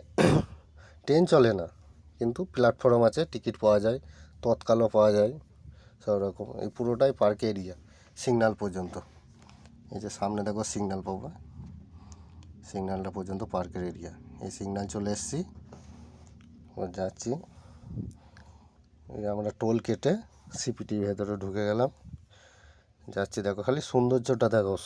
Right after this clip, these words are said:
প্রতিটা জায়গা মানে বেড়াবার জায়গা, চোখ জুড়ানো জায়গা।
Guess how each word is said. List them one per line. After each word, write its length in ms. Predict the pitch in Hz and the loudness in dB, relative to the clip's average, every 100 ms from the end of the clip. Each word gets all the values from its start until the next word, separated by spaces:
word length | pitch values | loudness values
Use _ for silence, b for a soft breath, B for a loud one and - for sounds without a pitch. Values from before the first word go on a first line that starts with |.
| - | -8
প্রতিটা 400 | - 139 170 190 175 | -6 -6 0 4 6
জায়গা 260 | 139 131 | 8 8
মানে 200 | 131 139 | 8 6
বেড়াবার 380 | 131 120 117 117 | 6 4 6 4
জায়গা, 280 | 104 101 101 95 - b b b - | 4 4 2 -2 -8 b b b -2
চোখ 180 | 143 135 | 0 2
জুড়ানো 360 | 120 123 127 127 | 4 6 8 6
জায়গা। 360 | 107 98 87 | 4 2 -2